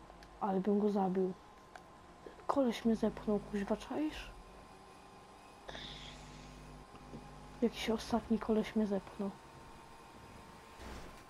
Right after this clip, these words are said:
No i jeszcze raz mnie... Ha! Wywalił się. Fuck! Czemu trzeci jestem? O, o, o, zepchali się.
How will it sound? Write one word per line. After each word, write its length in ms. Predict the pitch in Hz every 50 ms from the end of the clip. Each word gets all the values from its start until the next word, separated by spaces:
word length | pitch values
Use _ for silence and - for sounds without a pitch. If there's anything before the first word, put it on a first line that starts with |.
| - - - 247
No 60 | - - -
i 100 | 277 285
jeszcze 320 | 269 214 - - - 208
raz 240 | 196 208 - - -
mnie... 100 | 220 208 - -
Ha! 220 | - - - 202 - - - - - - - - - - - - - -
Wywalił 420 | 226 208 208 202 196 190 190 196 202
się. 200 | - - - 226 - - - - - - - 226 - - - -
Fuck! 320 | - - 262 - - - - - - - - - - - - - - - - - - - - - - - - - - - - - - - - - - - - - - - - - - - - - - - - - - - - - - - - - - - - - - - - - - - - - - - - - -
Czemu 260 | - - 294 262 226
trzeci 480 | - - - 202 180 - - - 190
jestem? 340 | 185 - - - - 202 185 - -
O, 40 | 220
o, 340 | 233 214 - 214 214 202 226
o, 40 | 226
zepchali 560 | 214 - 202 - - - - 214 214 208 214
się. 260 | - - - 226 226